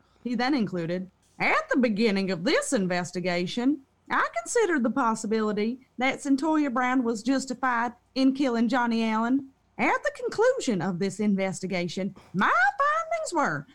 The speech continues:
that she was not justified in killing Mister Allen,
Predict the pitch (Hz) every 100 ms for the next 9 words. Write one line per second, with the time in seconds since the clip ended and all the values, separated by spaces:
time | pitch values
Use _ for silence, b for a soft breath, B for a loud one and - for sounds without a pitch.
0 | b 214 214 - - 359 220 180 160 208
1 | 254 740 740 311 240 196 190 185 160 -
2 | - 269 254 285 254 202 220 214 - 214
3 | 214 196 214